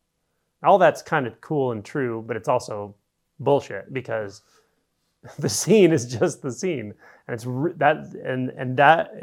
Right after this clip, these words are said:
again, it throws everything down the drain as far as our, our overlays, our perception of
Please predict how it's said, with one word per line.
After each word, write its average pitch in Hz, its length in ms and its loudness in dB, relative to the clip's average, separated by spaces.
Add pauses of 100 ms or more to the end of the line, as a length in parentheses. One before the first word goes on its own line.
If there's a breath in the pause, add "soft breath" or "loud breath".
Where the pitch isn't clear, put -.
again, 156 280 2
it 120 120 -6
throws 151 260 2
everything 131 420 -2
down 117 220 -2
the 107 60 -8
drain 107 500 -4 (360 soft breath)
as 117 120 -8
far 113 180 -2
as 110 160 -6
our, 104 320 -6 (320)
our 104 360 -10 (600)
overlays, 135 640 0
our 117 120 -6
perception 123 540 -4
of 101 240 -16